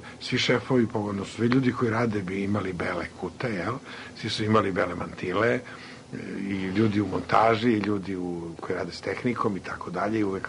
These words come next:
sa-, sačeka i sa poštovanjem vam pokaže sve što ima. To je bila jedna visoko organizovana produkcija. I prema tome, tamo sve što se radilo je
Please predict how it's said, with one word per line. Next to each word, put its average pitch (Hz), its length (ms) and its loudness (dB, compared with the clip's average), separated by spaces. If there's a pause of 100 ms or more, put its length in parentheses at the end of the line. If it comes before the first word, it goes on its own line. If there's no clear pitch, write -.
(120)
sa-, 87 140 -4
sačeka - 640 -4
i 85 180 -4 (580)
sa - 80 -6
poštovanjem 92 760 -2
vam 80 160 -8
pokaže - 360 -6
sve - 180 -8
što - 200 -10
ima. 107 300 -2 (460)
To 107 100 -2
je 95 60 2
bila 123 220 6
jedna 127 180 6
visoko 110 380 2
organizovana 107 600 2
produkcija. 151 600 -2 (960)
I 131 100 2
prema 113 260 4
tome, 147 280 6
tamo 135 300 4
sve 143 160 0
što - 160 -6
se - 160 2
radilo 110 360 4
je 135 80 6